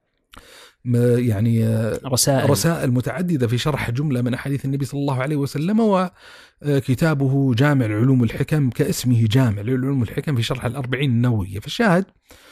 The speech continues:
Speaker 1: إن، إن، إن الكلام على شرح الحديث يعني صعب جدًا لتنوع مسارات العلماء في شرح الحديث،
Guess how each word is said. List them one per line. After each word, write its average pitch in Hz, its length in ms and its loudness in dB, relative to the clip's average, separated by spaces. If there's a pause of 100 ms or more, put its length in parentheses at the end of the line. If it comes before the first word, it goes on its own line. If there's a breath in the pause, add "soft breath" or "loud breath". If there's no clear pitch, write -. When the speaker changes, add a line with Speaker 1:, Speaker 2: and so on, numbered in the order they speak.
(340 loud breath)
Speaker 1:
إن، 165 220 2
إن، 160 580 0
إن 147 460 -2
الكلام 151 680 0
على 139 220 2
شرح 160 280 -2
الحديث 143 500 -2 (300)
يعني 131 500 -2
صعب 117 380 -2
جدًا 120 420 -4
لتنوع 143 920 -2
مسارات 127 600 -2 (180)
العلماء 127 480 -4
في 120 120 -6
شرح 123 240 -6
الحديث، 131 420 -6